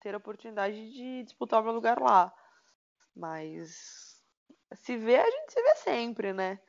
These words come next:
A gente, a lei, a lei da atração tá aí pra isso. Quanto mais a gente pede, quanto mais a gente trabalha, quanto mais a gente quer, né?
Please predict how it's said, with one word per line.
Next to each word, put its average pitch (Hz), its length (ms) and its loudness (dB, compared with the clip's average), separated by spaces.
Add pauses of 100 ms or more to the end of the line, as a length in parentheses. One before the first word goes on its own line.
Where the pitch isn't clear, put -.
(880)
A - 120 -16
gente, 180 480 -6
a 190 80 6
lei, 190 140 8 (240)
a 185 120 6
lei 185 160 0
da 190 100 2
atração 196 500 -4
tá 208 120 -8
aí 196 100 -4
pra 202 240 -4
isso. 190 460 -10
Quanto 196 300 -16
mais 185 280 -12
a 190 40 -20
gente 196 300 -18 (120)
pede, 185 460 -2
quanto - 260 -10
mais 175 160 -6
a - 40 -4
gente 180 120 -10
trabalha, 170 500 4
quanto 180 220 -10
mais 175 200 -6
a 180 60 -14
gente 185 300 -14 (1500)
quer, 208 320 8
né? 196 340 0